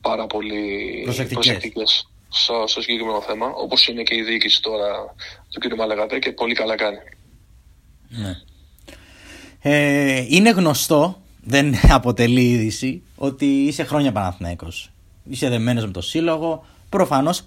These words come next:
Speaker 2: παρακολουθείς και τα υπόλοιπα τμήματα. Εγώ θα ήθελα να σου κάνω μια πιο συγκεκριμένη ερώτηση και να σε ρωτήσω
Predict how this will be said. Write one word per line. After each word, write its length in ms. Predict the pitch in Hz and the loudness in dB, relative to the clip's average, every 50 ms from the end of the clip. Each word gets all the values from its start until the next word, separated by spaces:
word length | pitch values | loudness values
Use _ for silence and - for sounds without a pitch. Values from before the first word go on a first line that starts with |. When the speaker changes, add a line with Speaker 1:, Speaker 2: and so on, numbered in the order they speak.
| - - - | -8 0 4
Speaker 2:
παρακολουθείς 640 | 185 180 160 147 - 147 131 120 113 - 190 190 | 6 6 6 6 4 2 2 2 2 0 -2 -2
και 80 | - 196 | -2 0
τα 100 | 175 170 | 2 2
υπόλοιπα 420 | 135 135 175 185 180 165 151 139 | 2 2 0 0 2 2 2 0
τμήματα. 460 | - 147 135 107 85 80 - 85 90 - - - - - _ - _ - - - - - - - - - - - - - | 0 0 -2 -2 -2 -4 -8 -14 -18 -20 -20 -20 -20 -20 _ -20 _ -20 -20 -20 -20 -20 -20 -20 -20 -20 -20 -12 -6 -4
Εγώ 220 | 131 143 208 233 | 0 2 2 2
θα 120 | 233 233 | 2 2
ήθελα 200 | 233 233 240 240 | 0 2 2 2
να 80 | 233 220 | 2 2
σου 100 | 214 - | 0 0
κάνω 180 | - 226 226 214 | 2 2 2 2
μια 160 | 214 220 214 | 2 -2 -2
πιο 140 | - - 208 | -4 -6 -6
συγκεκριμένη 560 | - - 220 202 190 165 143 131 120 110 107 | -4 -4 -4 -4 -2 0 0 0 0 0 -2
ερώτηση 440 | 101 98 104 107 - - - - 131 | -4 -4 -4 -6 -8 -10 -12 -10 -6
και 120 | - 156 | -4 -2
να 100 | 151 143 | -2 -2
σε 120 | 139 - | -2 -2
ρωτήσω 420 | 143 135 131 160 196 190 226 208 | -4 -4 -4 -4 -6 -4 -4 -6